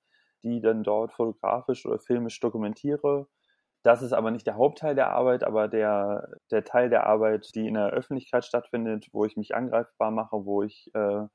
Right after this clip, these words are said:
mich, wo man sich auch als, äh, Fachjournalistin extremer Rechte in eine Position bringt, eine exponierte Position, die natürlich dann, äh, auch Angriffe der extremen Rechten aussetzt.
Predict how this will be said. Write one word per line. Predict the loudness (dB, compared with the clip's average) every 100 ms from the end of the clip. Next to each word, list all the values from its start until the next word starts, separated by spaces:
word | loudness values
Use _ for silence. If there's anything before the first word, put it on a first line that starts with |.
| _ _ _
mich, | -6 -4
wo | -4 -4 -4 2 4
man | 2 0
sich | -4 -2
auch | 0 0
als, | -2 -2 -6
äh, | -6 -6
Fachjournalistin | -8 -8 -6 -4 -6 -8 -12 -12
extremer | -14 -8 -8 -8
Rechte | -12 0 2 2 0 -4
in | -4
eine | -2 -2 -2 0 -2 -4 -6
Position | -4 -4 -2 -2 -2 -4
bringt, | -4 -4 -4 -6 -8 -16 -10
eine | -10 -8
exponierte | -12 -6 -4 -2 0 -2 -2 _
Position, | -4 -2 -4 -2 0 0 -2
die | -4
natürlich | -6 -6 -4 -4 -4
dann, | -4 -4 -4
äh, | -4
auch | -2 0 0
Angriffe | -2 -2 -4 -8 0 2 2 -2
der | -8 -12 -12 -12 -10
extremen | -12 -10 -6 -6 -2
Rechten | -4 -6 _ -6 -4 -6 -2
aussetzt. | -4 -2 -6 -6 -18